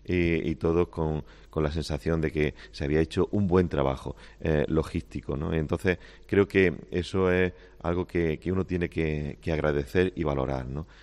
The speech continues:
Cómo las cofradías se volcaron en la organización de, de todo el evento y, sobre todo, en, en aquellas, eh, cofradías que tenían que trasladar sus imágenes hasta aquí.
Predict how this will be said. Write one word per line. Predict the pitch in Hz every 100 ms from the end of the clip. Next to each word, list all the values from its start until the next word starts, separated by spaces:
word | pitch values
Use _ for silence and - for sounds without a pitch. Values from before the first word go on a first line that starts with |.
| - -
Cómo | - 104 104 107 104 -
las | 85 85
cofradías | - 85 85 76 87 90 90 85 - - -
se | -
volcaron | 80 76 - 80 82 90 -
en | 80
la | 73 71 -
organización | - 78 76 76 73 - 82 80 - - -
de, | - 78 80 76 -
de | 73
todo | 80 90
el | 90
evento | 87 95 95 107 - -
y, | -
sobre | 92 80
todo, | 76 85 95 -
en, | 82 78 76 73 - - -
en | - 73
aquellas, | 71 85 85 80 76 - - -
eh, | 80 78
cofradías | - 90 87 90
que | - 87
tenían | 80 87
que | 82
trasladar | - 67 65 71
sus | -
imágenes | 64 65 69 60
hasta | 64
aquí. | -